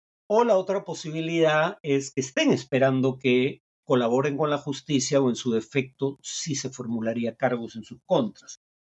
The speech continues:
En cualquier caso, eh, los abogados de Trump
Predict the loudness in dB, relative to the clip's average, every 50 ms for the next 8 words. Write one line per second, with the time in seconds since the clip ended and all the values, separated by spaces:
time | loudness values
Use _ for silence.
0 | _ -6 -4 0 2 2 2 2 -2 -6 -8 -6 -6 -8 -6 _ 4 4 4 4
1 | 0 -6 -8 -6 -4 -4 -4 -4 -6 -6 -4 -2 0 2 2 4 4 4 4 4
2 | 2 0 -2 -2 0 2 2 2 2 2 2 2 2 4 4 4 4 4 4 6
3 | 6 6 6 6 4 2 0 -2 -2 -4 -6 -4 0 0 0 0 0 -2 0 2
4 | 2 4 4 2 0 -4 -6